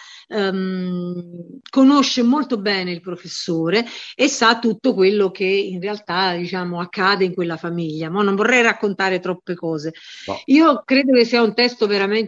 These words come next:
Speaker 1: molto, molto forte, molto forte. Ehm, e devo dire che in tutte le, le altre città dove siamo andati lo hanno, come dire, applaudito con grande, con grande forza.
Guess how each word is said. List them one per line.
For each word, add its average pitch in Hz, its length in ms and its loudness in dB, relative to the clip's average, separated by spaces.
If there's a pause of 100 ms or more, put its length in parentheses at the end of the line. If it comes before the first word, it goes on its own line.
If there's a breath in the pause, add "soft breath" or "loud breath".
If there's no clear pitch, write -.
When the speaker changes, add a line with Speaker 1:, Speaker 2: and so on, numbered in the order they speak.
(120)
Speaker 1:
molto, 185 1200 -2
molto 202 360 -4
forte, 185 640 -4
molto 202 400 -4
forte. 180 580 -6 (320 loud breath)
Ehm, 208 760 6
e 220 60 4
devo 262 220 4
dire 262 240 6
che 220 60 4
in 214 100 4
tutte 262 240 -4
le, 220 240 4
le 208 80 0
altre 208 260 -2
città 208 320 -4
dove 202 180 -4
siamo 185 240 -8
andati 202 580 -4 (260 loud breath)
lo 190 160 -2
hanno, 196 600 0
come 208 200 -4
dire, 185 200 -2
applaudito 196 840 -4
con 185 220 -6
grande, 185 1000 -4
con 180 140 -8
grande 196 300 -6
forza. 170 600 -10